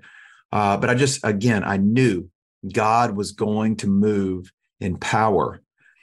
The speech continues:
And so we get to the church. Uh, I share the dream with, with Greg and his wife, Christy, on the way to the church. Uh, they knew that it was a, a message from the Lord, share it with their lead team,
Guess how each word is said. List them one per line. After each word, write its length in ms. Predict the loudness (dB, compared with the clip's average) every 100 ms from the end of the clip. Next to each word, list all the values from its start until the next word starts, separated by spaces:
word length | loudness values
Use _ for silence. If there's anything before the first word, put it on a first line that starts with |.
| _
And 180 | 0 0
so 200 | 2 2
we 140 | 2 -2
get 360 | 2 2 2
to 120 | -2
the 100 | -2
church. 680 | -2 0 2 4 0 -4 -14 _ _ _ -8
Uh, 240 | -2 -2 -2
I 80 |
share 280 | -2 2 4
the 100 | 4
dream 440 | 2 4 4 4 2
with, 300 | 0 0 -2
with 200 | -6 -4
Greg 520 | 0 2 2 0 -2 -4
and 120 | -4
his 100 | -2
wife, 220 | -4 -6
Christy, 420 | 0 0 2 0
on 140 | 2 2
the 60 |
way 240 | 0 -2 -4
to 220 | 0 2
the 120 | 2
church. 500 | 2 2 2 0 -8 _ _ _ _
Uh, 400 | -4 -2 0 -2 -6 -14 -14
they 260 | -2 2 4
knew 220 | 6 6
that 120 | 4
it 120 | 4
was 320 | 2 0 0 -4
a, 180 | -6 -2
a 60 |
message 380 | -2 0 -2 -6
from 180 | -4 -2
the 60 |
Lord, 520 | 2 2 4 2 0 -8 _ _ _ _ _ -12
share 300 | -4 0 0
it 60 |
with 100 | 0
their 120 | -2 -2
lead 300 | -2 -2 -2
team, 500 | -2 0 0 -2